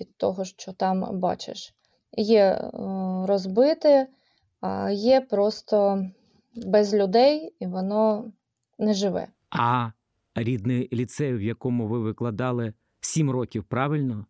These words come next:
Speaker 2: до війни?
Speaker 1: Так. Ну, продовжую викладати, власне.
Speaker 2: Що з ним?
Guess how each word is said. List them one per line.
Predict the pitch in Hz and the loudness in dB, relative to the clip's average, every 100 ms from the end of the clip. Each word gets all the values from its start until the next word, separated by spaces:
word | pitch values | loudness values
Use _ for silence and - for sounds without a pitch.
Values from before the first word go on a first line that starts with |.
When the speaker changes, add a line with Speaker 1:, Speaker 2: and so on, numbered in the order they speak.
| - | -6
Speaker 2:
до | 104 107 | -4 -2
війни? | 107 101 98 120 - | -2 -4 -6 -8 0
Speaker 1:
Так. | 220 - - _ - | 0 -2 -20 _ -4
Ну, | 262 | -2
продовжую | - - 202 202 254 277 | 0 2 4 4 4 2
викладати, | 226 214 214 220 - 220 _ 233 | 2 0 0 -2 -6 -10 _ -16
власне. | 220 _ 233 - - | -16 _ -18 -16 -10
Speaker 2:
Що | - 160 | -2 -2
з | 131 | 0
ним? | 160 123 | -2 -4